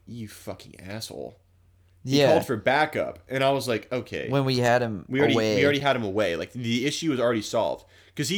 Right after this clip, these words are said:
Speaker 1: even told us, we were like, "We don't mean any harm. Like, we'll go ahead and walk it back tonight. Like, we'll walk back,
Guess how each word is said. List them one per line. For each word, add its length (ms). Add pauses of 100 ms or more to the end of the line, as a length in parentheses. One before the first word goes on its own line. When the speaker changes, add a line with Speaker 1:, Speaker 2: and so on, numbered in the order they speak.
Speaker 1:
even 160
told 260
us, 120
we 40
were 60
like, 200
"We 60
don't 180
mean 140
any 200
harm. 300
Like, 200
we'll 320
go 180
ahead 140
and 100
walk 260
it 120
back 240
tonight. 400
Like, 120
we'll 120
walk 260
back, 220